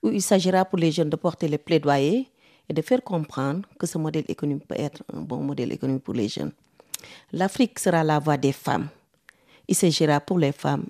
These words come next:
effectivement, de porter la voix de ces femmes qui sont au quotidien les véritables actrices de l'économie sociale et solidaire. L'Afrique sera également la voix de ces centaines de milliers de femmes.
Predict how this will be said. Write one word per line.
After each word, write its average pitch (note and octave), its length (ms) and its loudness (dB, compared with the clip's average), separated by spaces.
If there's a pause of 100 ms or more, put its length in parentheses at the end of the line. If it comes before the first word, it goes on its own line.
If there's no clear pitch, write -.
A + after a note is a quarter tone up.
(120)
effectivement, C#3 600 0 (400)
de C3 60 2
porter D3+ 400 0
la C#3+ 160 2
voix D3 240 -4
de D#3 100 0
ces E3+ 200 0
femmes C#3 320 -6 (600)
qui C4+ 160 6
sont A#3+ 380 6 (160)
au B3+ 80 8
quotidien F3+ 600 4 (400)
les E3+ 140 2
véritables D#3+ 400 -2
actrices - 540 -4 (240)
de - 80 -2
l'économie C3+ 320 0
sociale - 340 -2
et - 40 -6
solidaire. - 460 -6 (680)
L'Afrique D3+ 320 0
sera D#3 320 -2
également D3+ 460 -2
la D3 180 -2
voix - 340 -6 (520)
de D3 120 0
ces C#3 220 -2
centaines B3 800 4
de E3+ 160 0
milliers D3+ 260 2
de B2+ 80 0
femmes. G#3 380 0